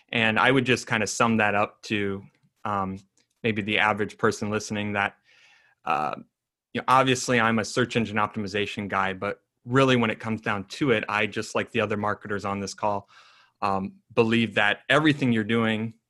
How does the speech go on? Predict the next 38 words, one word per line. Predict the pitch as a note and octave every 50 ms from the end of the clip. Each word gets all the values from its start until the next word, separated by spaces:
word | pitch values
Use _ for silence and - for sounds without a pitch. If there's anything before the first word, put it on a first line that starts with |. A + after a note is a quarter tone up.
| _ _ _
in | - B2+ A#2+ A#2+
your | A2+ A2+ G#2+ G2+
business | G2 A#2+ A#2+ A2+ A2+ A#2+ A2+ A2 - A#2
and | G#2 G2+ G2+ - _ _ _ -
is, | A#2+ G#2+ G#2 G2 F#2+ - - -
is | - G#2 G#2
affecting | G2 - - A2+ G#2+ - - A2
your | G#2 G2+ G2
marketing. | G2 G2+ G2+ G2 - A2+ G#2 G2 G2 G2 - _ - - - - _
And | - A#2+ A2+
each | B2+ D3+ E3 D3 - -
one | C3+ C3 C3
of | B2+ A#2 G#2
them | G#2+ G#2+ G#2 G#2 G#2+ G#2+ A2 - _ _ _ _ _ _ _
plays | - A#2+ A#2 G#2+ A2
a | G#2+
role | G#2 G#2+ G#2+ G#2+ G2+ G2+ G2 G2 A#2
with | A#2 - -
affecting | A#2 G2 - A#2+ G#2+ - - G#2+ G2
the | G2+ G#2
other. | G#2 G#2+ G2 G2 F#2+
And | G2 G#2 G#2
that's | A2 A2+ A2 - -
really | A#2+ B2+ B2+ B2+
what | A#2 A2 A2 G#2+
I | G#2 G2
think | - - C#3 C3+ B2 A#2+ A#2+ - _ _ - - - - _ -
the | - C3
audience | - A2+ A2+ A2+ A2 G#2 G2+ - -
needs | A2 G#2 - -
to | - G#2
know, | G#2+ A2 A2 G#2+
that | G2+ G#2 G2 - - _ _ _ _ _ _ _ _ _ - _ _ _ - - _ _ -
your | A#2 B2+ D3 D#3+
word | D#3 D#3+ E3 D#3
of | C#3+ B2
mouth | A2+ A2+ A#2 C3 D3+ E3 D3+ - _ _ _ -
affects | A2+ G#2+ - - C3 B2 - - - - - - -